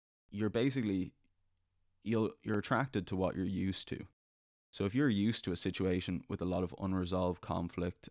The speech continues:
and internal discomfort, if you then have relationships with people, friendships, you know, intimate relationships that make you uncomfortable, you oftentimes won't think that's anything out of the norm. You can actually continue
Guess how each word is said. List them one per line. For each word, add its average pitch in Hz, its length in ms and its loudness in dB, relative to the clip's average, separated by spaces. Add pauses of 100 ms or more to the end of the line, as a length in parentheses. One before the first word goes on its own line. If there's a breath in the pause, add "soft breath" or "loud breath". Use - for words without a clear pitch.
and - 220 -4
internal 95 560 0
discomfort, - 680 -2 (520)
if 104 100 -10
you 143 140 2
then 107 220 4
have 98 260 2
relationships 101 720 0
with 92 120 -4
people, 90 300 0
friendships, 95 920 -2 (840)
you 87 160 0
know, 80 240 0
intimate 104 420 0
relationships 95 600 -2 (340 loud breath)
that - 120 -2
make 98 240 2
you 95 120 2
uncomfortable, 92 600 0 (280 loud breath)
you 131 440 4 (100)
oftentimes 101 640 2
won't 98 300 2
think 95 200 0
that's 95 240 0
anything 90 340 0
out 85 100 0
of - 120 -8
the - 60 -8
norm. 65 380 -4 (580)
You 104 140 -6
can 101 140 0
actually 101 340 0
continue 98 800 0